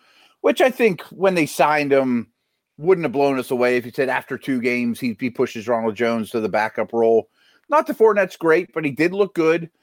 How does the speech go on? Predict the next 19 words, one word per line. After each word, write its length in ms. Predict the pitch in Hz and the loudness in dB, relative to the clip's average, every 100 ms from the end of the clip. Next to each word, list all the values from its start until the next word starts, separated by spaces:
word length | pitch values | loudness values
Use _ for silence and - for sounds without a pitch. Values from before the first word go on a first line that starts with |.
| _ _ - | _ _ 0
Um, 280 | 131 139 135 | 2 4 2
I 80 | |
think 160 | 139 175 | -2 -6
you 100 | 143 | 0
gotta 220 | 151 151 | 2 2
be 120 | 143 | 0
reinvigorated 920 | 127 135 131 113 135 127 127 127 120 110 | -2 -2 -2 -2 -2 0 0 0 -2 -2
getting 280 | 127 123 | -2 0
out 220 | 120 120 120 | -2 -2 -4
of 60 | |
the 120 | 117 | -6
environment 540 | 113 107 113 113 113 104 | -6 -2 -2 -2 -6 -8
that 100 | 117 | -8
you 100 | 110 | -6
didn't 240 | 117 117 104 | -2 -4 -4
wanna 220 | 113 98 | -6 -4
be 240 | 110 107 | -6 -4
in 180 | 107 107 | -4 -4
before 640 | 98 - 113 107 110 117 | -8 -6 -2 0 0 -2